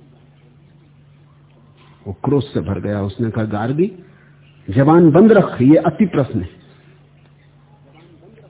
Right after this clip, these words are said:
तेरा सिर गिर जाएगा या तेरा सिर गिरा दिया जाएगा।" उपनिषद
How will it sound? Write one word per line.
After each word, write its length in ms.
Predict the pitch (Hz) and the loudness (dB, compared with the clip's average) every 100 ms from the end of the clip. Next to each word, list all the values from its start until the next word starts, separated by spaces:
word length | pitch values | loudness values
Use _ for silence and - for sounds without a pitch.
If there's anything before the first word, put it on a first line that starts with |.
| _ | _
तेरा 180 | 110 107 | -8 -6
सिर 300 | 104 - 170 | -8 -2 -2
गिर 220 | 143 113 | 2 0
जाएगा 440 | 95 85 82 82 - - _ _ _ _ _ _ 135 | -2 -6 -8 -14 -18 -20 _ _ _ _ _ _ -6
या 100 | 123 | -6
तेरा 280 | - 135 127 | -4 -4 -4
सिर 240 | - 151 | -4 -6
गिरा 260 | 120 131 151 | -2 -2 -4
दिया 260 | 165 113 | -6 -8
जाएगा।" 440 | - 117 - - - _ _ _ _ _ _ _ _ _ _ _ _ _ _ _ _ _ _ _ _ _ _ 143 139 147 _ _ - - _ _ _ _ - | -10 -14 -18 -20 -20 _ _ _ _ _ _ _ _ _ _ _ _ _ _ _ _ _ _ _ _ _ _ _ _ _ _ _ -20 -20 _ _ _ _ -4
उपनिषद 560 | 160 190 196 196 170 | 0 0 0 -2 -4